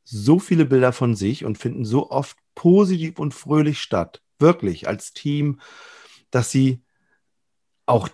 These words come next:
dann natürlich Bilder posten können im ähnlichen Style, was sie wirklich sehr gut machen, wo, äh, wir sagen, „Mensch, das ist ja wirklich schön“, wo der Wiedererkennungswert da ist und wo ich den dann auch mit einem leeren Foto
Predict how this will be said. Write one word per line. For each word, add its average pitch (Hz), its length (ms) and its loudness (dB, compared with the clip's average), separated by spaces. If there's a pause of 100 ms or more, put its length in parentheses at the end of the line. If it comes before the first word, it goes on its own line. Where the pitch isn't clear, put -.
(140)
dann 143 200 4
natürlich 120 680 2
Bilder 113 320 -2
posten 120 360 -4
können 113 200 -4
im 104 160 -2
ähnlichen 113 440 -2
Style, 110 720 -2
was 98 160 -10
sie 95 120 -6
wirklich 110 280 -4
sehr 101 160 0
gut 120 200 -6
machen, 107 380 -8 (460)
wo, 98 420 -4 (120)
äh, 95 420 -4
wir 92 140 -6
sagen, 104 300 0
„Mensch, 92 240 -2
das - 220 -14
ist 85 100 -16
ja 90 140 -14
wirklich 87 320 -12
schön“, 92 320 -6
wo 85 80 -6
der 85 180 -8
Wiedererkennungswert 87 920 -6
da 95 160 -2
ist - 180 -8
und 92 180 -8
wo 98 120 -2
ich 95 140 -8
den 95 180 -4
dann 85 200 -2
auch 82 260 -8 (100)
mit 107 220 -6
einem 95 160 -4
leeren 170 420 2
Foto 113 600 -6